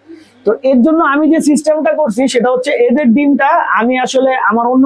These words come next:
কবুতরের নিচে দিয়ে দিছি, আর আপনার এদের নিচে প্লাস্টিকের ডিম দিয়ে দিছি। আমি আপনাদেরকে ধরে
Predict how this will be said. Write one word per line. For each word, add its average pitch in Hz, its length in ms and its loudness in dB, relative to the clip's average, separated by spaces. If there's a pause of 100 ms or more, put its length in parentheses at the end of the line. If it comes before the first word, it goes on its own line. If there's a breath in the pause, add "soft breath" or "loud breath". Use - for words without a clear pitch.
(100)
কবুতরের 269 420 -2
নিচে 269 240 -2
দিয়ে 277 180 -2
দিছি, 262 220 -2 (800)
আর 202 200 0 (220)
আপনার 254 340 0 (2000)
এদের 330 300 2
নিচে 294 180 2 (120)
প্লাস্টিকের 285 560 0
ডিম 277 220 2
দিয়ে 240 160 2
দিছি। 214 240 -2
আমি 208 140 0
আপনাদেরকে 254 340 0 (100)
ধরে 247 160 0